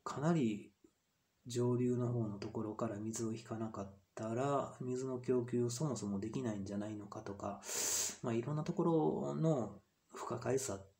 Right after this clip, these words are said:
ていうのはあるんですね。あの、琵琶湖自体が多分標高、表面のところは百メートルぐらいだと思うんですよ。で、その下から、その下にろ過器を通して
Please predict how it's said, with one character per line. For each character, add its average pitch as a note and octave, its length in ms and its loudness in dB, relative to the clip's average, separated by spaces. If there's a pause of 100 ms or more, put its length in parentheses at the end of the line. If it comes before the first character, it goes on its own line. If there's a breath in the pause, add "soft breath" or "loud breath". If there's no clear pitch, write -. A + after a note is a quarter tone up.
(140)
て A#2+ 80 0
い C3 100 2
う C#3+ 60 -4
の A2 100 -2
は F#2+ 80 -6
あ G2+ 40 -6
る G2+ 100 -6
ん F#2+ 40 -8
で F#2 100 -10
す - 160 -6
ね。 - 120 -12 (1800)
あ - 140 -2
の、 A#2+ 280 0
琵 F3 180 8
琶 G3+ 60 4
湖 G3+ 80 10
自 G3+ 120 4
体 G#2 200 2
が G#2 280 0
多 F3 120 4
分 G#2 160 0
標 E3 260 2
高、 D3+ 380 6 (360 loud breath)
表 F3 160 4
面 F3 180 6
の G2+ 60 -4
と G#2 100 -4
こ G#2 120 -2
ろ G#2 120 -2
は G2+ 320 -2
百 A#2+ 200 -2
メ C#3+ 100 0
ー - 40 -4
ト D#3 80 2
ル E3+ 100 4
ぐ A3+ 80 4
ら G#3 80 8
い - 60 4
だ G2+ 100 0
と G#2 80 -2
思 G#2 180 -2
う G2+ 40 -8
ん - 20 -4
で G2 100 -4
す - 140 -4
よ。 F#2+ 200 -8 (2500)
で、 D3 160 6
そ G#3+ 180 6
の A#3 80 10
下 A3 260 4
か G#3 140 6
ら、 D#3+ 420 8
そ - 180 0
の F#3+ 100 8
下 G3 180 4
に D#3+ 180 10
ろ B2 120 4
過 D#3+ 140 6
器 - 180 2
を G#2+ 80 -2
通 A2 300 2
し - 140 -2
て C#3 340 4